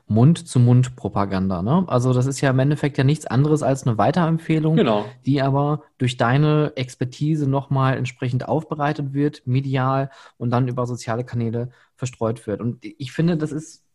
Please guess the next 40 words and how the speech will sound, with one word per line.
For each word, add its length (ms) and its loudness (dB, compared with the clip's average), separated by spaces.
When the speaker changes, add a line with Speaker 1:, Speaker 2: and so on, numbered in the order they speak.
Speaker 1:
so 100 -8
ein 80 -2
bisschen, 460 -2
oder 260 -6
ich 100 -6
spule 260 2
mal 140 4
ganz 320 -4
zurück, 260 -6
vor 140 -6
einigen 300 0
Jahren, 380 -2
ich 140 -12
weiß 100 -6
jetzt 160 -10
nicht 100 -2
mehr 100 -2
genau, 280 -2
wie 40 -4
lange 160 -4
das 180 -8
her 180 0
ist, 220 -6
war 220 6
ich 120 4
in 80 6
einem 340 6
Freizeitpark 680 2
in 100 4
Österreich 800 0
Speaker 2:
Mhm. 260 -4
Speaker 1:
und, 480 4
ähm, 260 2
wir 120 2
haben 180 2
so 100 0
eine 460 0
gute, 400 -2
alte, 320 -2
klassische 580 -4